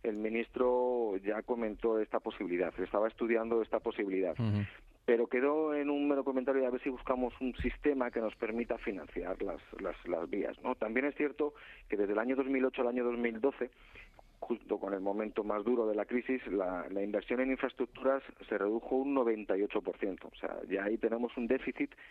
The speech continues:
Speaker 1: histórico que tenemos que recuperar y que incluso la Asociación Española de la Carretera estima que estaría en torno a los seis mil quinientos millones de euros el recuperar ese mantenimiento y esa conservación. O sea, que partimos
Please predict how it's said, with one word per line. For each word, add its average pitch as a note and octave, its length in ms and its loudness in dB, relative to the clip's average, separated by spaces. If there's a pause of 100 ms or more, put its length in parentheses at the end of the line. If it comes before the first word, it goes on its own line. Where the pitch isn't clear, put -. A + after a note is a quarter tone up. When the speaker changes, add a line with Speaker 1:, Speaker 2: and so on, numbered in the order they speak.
(120)
Speaker 1:
histórico B2+ 600 6 (280)
que A2 120 4
tenemos G#2 260 2
que A#2+ 100 0
recuperar A#2+ 380 4
y C3 40 0
que A#2 80 -2
incluso G#2 260 -4
la A2 60 4
Asociación G2+ 340 2
Española G#2+ 300 2
de - 20 2
la G#2 120 2
Carretera G#2 280 4
estima A2+ 320 0
que G#2+ 80 0
estaría G2 240 2
en G2 80 -4
torno G#2+ 200 2
a G#2 40 2
los G#2 120 2
seis F#2 160 -6
mil G2+ 140 -4
quinientos G2+ 380 0
millones G2 320 0
de G#2+ 80 6
euros A2+ 180 2
el A#2+ 100 0
recuperar G2+ 600 0
ese A2 160 -2
mantenimiento G#2+ 560 -2
y - 20 4
esa G#2 140 -2
conservación. F2 520 -4 (260)
O - 40 -14
sea, G2+ 140 2
que A2 140 -2
partimos C#3 540 0